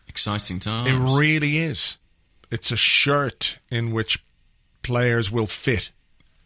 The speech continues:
Speaker 1: I mean, you're not gonna believe this, they're gonna play football in it as well.
Speaker 2: Yeah, yeah.
Speaker 1: And it's gonna be available for purchase. Who knew?
Speaker 2: Wow. You can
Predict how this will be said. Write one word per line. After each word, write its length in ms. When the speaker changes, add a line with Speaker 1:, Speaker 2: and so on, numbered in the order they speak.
Speaker 1:
I 40
mean, 260
you're 120
not 60
gonna 100
believe 200
this, 120
they're 80
gonna 160
play 180
football 460
in 120
it 100
as 100
well. 280
Speaker 2:
Yeah, 260
yeah. 220
Speaker 1:
And 100
it's 80
gonna 160
be 100
available 420
for 120
purchase. 760
Who 100
knew? 100
Speaker 2:
Wow. 380
You 120
can 180